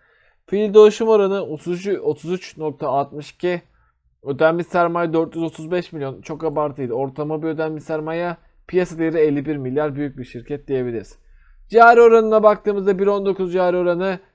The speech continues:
Brüt kar marjında düşüş, favök net kar marjı, öz kaynak karına da düşüş var. Cari oran kötü mü? Değil.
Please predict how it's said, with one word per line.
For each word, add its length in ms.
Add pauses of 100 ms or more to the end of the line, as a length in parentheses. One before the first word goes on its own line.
(140)
Brüt 300
kar 140
marjında 580
düşüş, 400
favök 420
net 400
kar 200
marjı, 540
öz 180
kaynak 340
karına 280
da 120
düşüş 320
var. 160 (460)
Cari 320
oran 220
kötü 280
mü? 240 (240)
Değil. 520